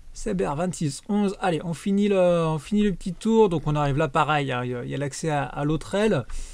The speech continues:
Euh, l'accès à la cour. Hop, on continue. Ouais, il y a beaucoup plus de people, là, forcément, puisqu'il y a le, euh,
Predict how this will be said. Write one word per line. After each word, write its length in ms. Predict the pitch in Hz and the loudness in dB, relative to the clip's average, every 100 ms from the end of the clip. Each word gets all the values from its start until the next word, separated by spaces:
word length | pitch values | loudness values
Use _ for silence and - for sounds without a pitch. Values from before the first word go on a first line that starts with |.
| - - - | -18 -16 -6
Euh, 160 | 143 143 | -2 0
l'accès 380 | 170 - 208 | 0 0 2
à 40 | 190 | 2
la 140 | 160 | 2
cour. 500 | 135 226 262 196 131 107 - - - - - - - - | -2 4 8 8 4 0 -16 -20 -20 -20 -20 -20 -6 6
Hop, 240 | 262 - - | 6 6 0
on 100 | 214 | 2
continue. 560 | - 202 - 196 214 | 4 2 2 2 4
Ouais, 140 | 175 170 | 4 2
il 20 | |
y 40 | |
a 40 | 143 | 0
beaucoup 260 | 135 165 | -2 -4
plus 200 | 185 196 | 0 2
de 40 | 165 | 2
people, 380 | - 175 214 196 | -2 2 6 6
là, 80 | |
forcément, 560 | 139 - - 180 180 185 | 4 -6 -4 -2 0 -2
puisqu'il 320 | - - 175 | -4 -6 -6
y 100 | 160 | -4
a 40 | 151 | -2
le, 240 | 156 139 | -2 -4
euh, 260 | - - | -6 -12